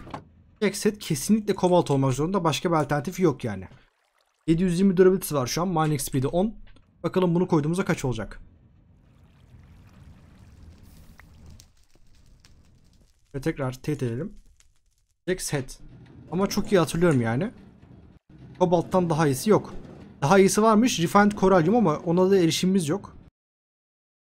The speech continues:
Elektrum hızlı. Drezium çok iyiymiş. Ama onların ne olduğunu bile bilmiyorum. Obsidian falan bunlar kötü.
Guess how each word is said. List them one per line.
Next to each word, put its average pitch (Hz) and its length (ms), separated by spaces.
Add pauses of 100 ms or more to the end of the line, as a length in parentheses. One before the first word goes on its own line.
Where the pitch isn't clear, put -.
(220)
Elektrum 165 480
hızlı. 127 380 (2750)
Drezium 208 400
çok - 280
iyiymiş. 175 600 (1500)
Ama 180 160
onların 165 460
ne 160 40
olduğunu 185 340
bile 156 140
bilmiyorum. 120 440 (4000)
Obsidian 135 460
falan 131 300
bunlar 120 380
kötü. 127 360